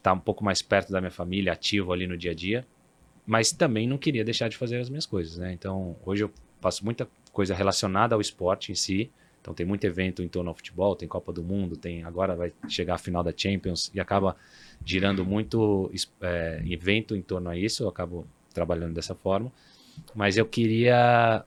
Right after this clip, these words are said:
aprender outras coisas através do futebol, que é aquilo que eu entendo. Então, eu acabei fazendo, fiz três cursos de gestão esportiva,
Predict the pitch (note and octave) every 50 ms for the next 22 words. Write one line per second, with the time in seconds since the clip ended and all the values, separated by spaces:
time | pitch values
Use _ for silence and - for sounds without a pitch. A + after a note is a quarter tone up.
0 | _ _ - - D3 D#3 - E3+ D#3+ D3 C3 A#2+ C3+ D#3+ D#3 D#3 F3 E3+ - D3+
1 | C#3 - A2 - B2 C3 C#3+ C#3 C#3+ C#3+ - - E3+ F3 - F#3+ E3 B2+ A#2+ A#2+
2 | B2 B2+ - - - D3+ C3+ B2 A#2+ - D#3 D3 - D3 C#3 - E3 F#3 F3+ -
3 | A#2+ F2+ D#2+ E2 - - - - - - _ - _ - F#2+ F2+ - G#2 G2+ F#2+
4 | F2+ - G2 G2+ G#2 - G#2+ G2 G2+ G2 F#2+ F#2 E2+ D#2+ _ _ _ _ _ _
5 | _ _ _ _ - G2 - - B2+ C#3 D3+ D3 - C#3+ C#3+ C3 - - B2+ A2+
6 | A#2 A#2 - - A#2+ A2+ - - G2+ - - - F#2 F#2 F#2 G#2+ A2+